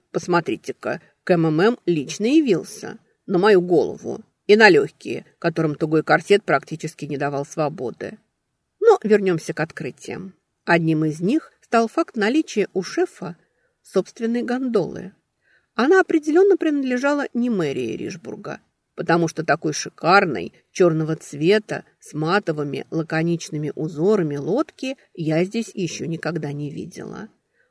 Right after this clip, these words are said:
Вышкаленный гондольер подал мне руку, а когда рядом уселся и шеф, мы плавно тронулись по каналу,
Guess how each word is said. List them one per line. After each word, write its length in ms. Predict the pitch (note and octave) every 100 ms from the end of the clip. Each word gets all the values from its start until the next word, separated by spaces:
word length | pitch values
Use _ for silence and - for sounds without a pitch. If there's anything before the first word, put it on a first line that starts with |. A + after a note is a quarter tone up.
| -
Вышкаленный 640 | A#3+ G4 - D#3 D3 D3
гондольер 720 | D3 D3 D3 D3 D3 A#3+ D#4+ - -
подал 300 | E4 E4 D4+
мне 240 | B3+ C4+ -
руку, 580 | F3+ E3 D#3 - E3+ F3 _ _ -
а 100 | F3+
когда 300 | F3 F3 F3+
рядом 280 | E3+ E3+ D#3+
уселся 560 | E3 - D#3 D3+ D3+ C3
и 20 |
шеф, 480 | - - B3+ - _ _ _ _
мы 180 | B3 G4
плавно 440 | - C4 D#4 C#4+
тронулись 540 | B3 G3+ F#3+ G#3 G#3 -
по 120 | F#3
каналу, 720 | - E3 D3 B2 B2 -